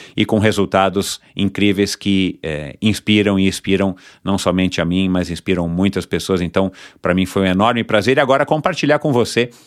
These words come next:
essa história incrível. Afinal de contas, quem é que não gosta de uma boa história, não é verdade?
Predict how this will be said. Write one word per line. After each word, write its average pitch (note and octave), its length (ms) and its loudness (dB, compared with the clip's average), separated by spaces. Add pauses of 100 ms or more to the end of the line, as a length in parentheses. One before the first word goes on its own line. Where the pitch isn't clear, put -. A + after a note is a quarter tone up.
(100)
essa F#2+ 220 -4
história F2+ 560 0
incrível. F#2 440 -2
Afinal B2 260 2
de G#2+ 80 -6
contas, G#2+ 480 0 (280)
quem G2+ 300 2
é A2+ 220 -2
que - 120 -6
não G2 200 -2
gosta E2+ 480 0
de - 100 -2
uma D#2+ 160 0
boa E2 200 0
história, D#2 380 -2
não E2 80 -2
é D#2+ 40 -4
verdade? F2 480 -2